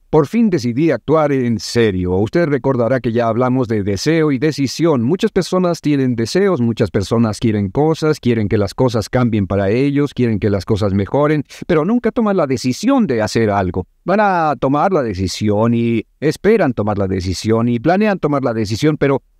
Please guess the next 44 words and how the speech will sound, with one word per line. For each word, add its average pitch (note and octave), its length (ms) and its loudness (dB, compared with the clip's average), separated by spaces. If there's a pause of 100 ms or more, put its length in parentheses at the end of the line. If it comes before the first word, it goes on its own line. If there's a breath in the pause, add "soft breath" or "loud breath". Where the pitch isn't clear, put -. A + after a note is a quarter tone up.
realmente E3+ 640 0
nunca B2+ 420 0
hacen G2 240 0
nada. F2 360 -2 (480)
Otra F3 280 2
parte F3+ 340 0
importante C3+ 580 0
de A#2 200 0
esto B2+ 200 0
es B2+ 100 -2 (140)
compromiso. D3+ 760 0 (240)
Voy C3 140 2
a C#3+ 60 4
escribirlo G#2 420 0
aquí. A2 480 0 (680)
Es D#3+ 160 0
que D#3+ 140 -2
nada G#3+ 460 0
bueno D3+ 420 0
pasa A2+ 420 0
en C3 220 0
la G#2+ 180 0
vida C#3+ 680 0
hasta A#2 380 0
que G2+ 120 -2
usted C3 300 0
haga B2+ 180 0
un C3 160 2
compromiso. G#2+ 720 0
Y A2+ 140 0
un D3 100 0
compromiso C3+ 560 0
significa D3 520 0
que C3 100 -4
usted D#3 240 0
decida C#3+ 320 0
hacer A2+ 220 0
una G#2+ 240 0
cosa D#3+ 480 0
excluyendo D#3 1000 0
casi D#3 380 0
todo D#3+ 340 0
lo D3 140 0
demás. F#2 480 -2